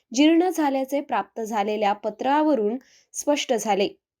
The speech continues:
अशात उड्डाणपुलावरून कोणती दुर्घटना होऊ नये याकरिता प्रशासन अलर्ट झाले.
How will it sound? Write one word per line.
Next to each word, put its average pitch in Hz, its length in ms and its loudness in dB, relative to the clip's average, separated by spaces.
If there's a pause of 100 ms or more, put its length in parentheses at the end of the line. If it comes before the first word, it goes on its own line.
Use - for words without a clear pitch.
अशात 233 400 0
उड्डाणपुलावरून 320 960 2
कोणती 285 420 -4
दुर्घटना 262 520 -2
होऊ 240 360 -2
नये 294 260 2
याकरिता 240 720 0 (360)
प्रशासन 311 600 2 (100)
अलर्ट 254 400 0
झाले. 202 260 -2